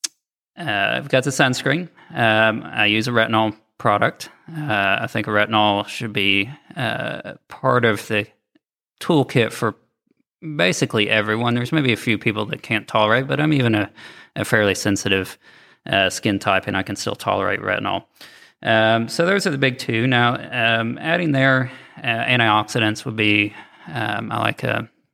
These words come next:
uh, the vitamin C and E and ferulic acid. It does smell a little funny, but, uh, I still like that. I know it's a product that's been out there for a little bit longer.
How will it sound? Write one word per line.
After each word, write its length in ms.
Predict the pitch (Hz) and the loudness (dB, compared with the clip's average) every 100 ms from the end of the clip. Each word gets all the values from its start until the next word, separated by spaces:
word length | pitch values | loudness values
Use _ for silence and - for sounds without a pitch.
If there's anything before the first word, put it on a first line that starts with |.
| _ - | _ -14
uh, 380 | 165 113 107 104 | -8 -4 -2 -2
the 80 | 101 | -2
vitamin 340 | 104 101 101 | 0 0 0
C 280 | 98 117 104 | -2 0 2
and 100 | 101 | 2
E 160 | 104 101 | 2 0
and 240 | 104 117 | -2 -8
ferulic 480 | - 113 104 104 - | -8 -4 -2 -2 -2
acid. 420 | 104 98 127 123 - - - - - | -2 -2 -2 -4 -8 -20 -18 -20 -6
It 40 | 120 | 0
does 160 | 101 | 0
smell 240 | - 104 98 | 2 2 4
a 40 | |
little 140 | 101 | 2
funny, 320 | 104 104 98 107 | 0 -2 -2 -2
but, 280 | 120 - - | -2 -6 -8
uh, 100 | 127 | -8
I 220 | 135 123 | -4 -2
still 220 | - 113 | 0 0
like 240 | 104 101 98 | 2 0 0
that. 200 | 104 101 | -4 0
I 40 | |
know 80 | 101 | 0
it's 140 | 107 - | -2 -4
a 40 | |
product 320 | 123 104 104 | -2 -2 -2
that's 140 | - - | -6 -8
been 120 | 104 | -6
out 200 | 117 - | -6 -4
there 160 | - | -6
for 180 | - 120 | -4 -4
a 60 | 120 | -2
little 140 | 120 | -4
bit 120 | 117 | -4
longer. 400 | 107 110 110 110 | -6 -6 -4 -6